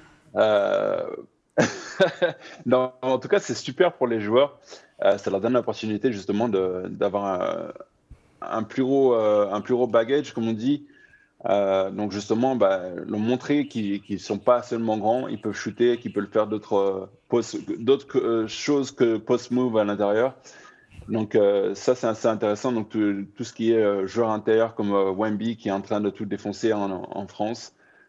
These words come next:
euh, ça montre bien que, bah, que les grands peuvent maintenant s'exprimer hors dehors de la raquette. Et ça, c'est, c'est un très,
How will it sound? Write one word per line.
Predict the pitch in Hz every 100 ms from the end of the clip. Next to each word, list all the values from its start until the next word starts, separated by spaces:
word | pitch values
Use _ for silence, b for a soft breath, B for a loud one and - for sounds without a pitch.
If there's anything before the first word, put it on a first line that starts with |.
| _
euh, | - 95 92 92 98
ça | - 107
montre | 104 107 110
bien | 104 117
que, | 117 101
bah, | 92
que | -
les | 95 98
grands | 104 110
peuvent | 107 104 90
maintenant | 101 196 107
s'exprimer | 104 113 - 107 104 110 -
hors | 101 101
dehors | 101
de | 98
la | 95
raquette. | 92 110 113
Et | 101
ça, | - 104
c'est, | - 92 92
c'est | 90 -
un | 92 95
très, | -